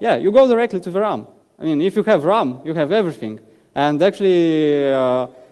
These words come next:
some, uh, some institutes, uh, says that two thousand twelve will still, the memory scraping on mobile devices on, or embedded devices will still be in top ten, uh, threats. Memory scraping is the simplest. You get to the memory, you get everything.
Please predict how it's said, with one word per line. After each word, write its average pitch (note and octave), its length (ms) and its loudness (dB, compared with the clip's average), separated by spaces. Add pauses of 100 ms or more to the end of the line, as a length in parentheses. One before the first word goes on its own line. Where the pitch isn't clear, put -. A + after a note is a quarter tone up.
some, F3+ 340 -2
uh, D3+ 220 -4
some E3 300 0
institutes, D#3+ 760 -4
uh, C3+ 240 -2
says D#3+ 400 -2
that C#3+ 400 -4
two E3+ 100 -6
thousand D#3 460 0
twelve F3 320 2
will D3+ 180 0
still, F3 340 0 (320)
the C3+ 640 0
memory F#3 360 0
scraping D#3+ 580 -2
on C#3 100 -2
mobile D#3 320 2
devices C#3+ 460 -2
on, C3+ 260 -6
or C3 300 -2
embedded D3 420 -2
devices C#3 480 -2 (240)
will D#3 160 -2
still F#3 300 2
be F3 360 4
in D#3 120 -2
top E3 260 -2
ten, D#3+ 240 -2 (320)
uh, C3+ 220 0
threats. - 420 0 (320)
Memory F3 320 0
scraping C3+ 360 -8
is A#3 120 -4
the A#3 80 -2
simplest. C#3+ 400 -4 (300)
You F3 80 -2
get G3+ 200 2
to E3+ 40 -10
the E3+ 100 -4
memory, F#3 340 0
you D3+ 60 -2
get D#3+ 180 -2
everything. C3+ 380 -4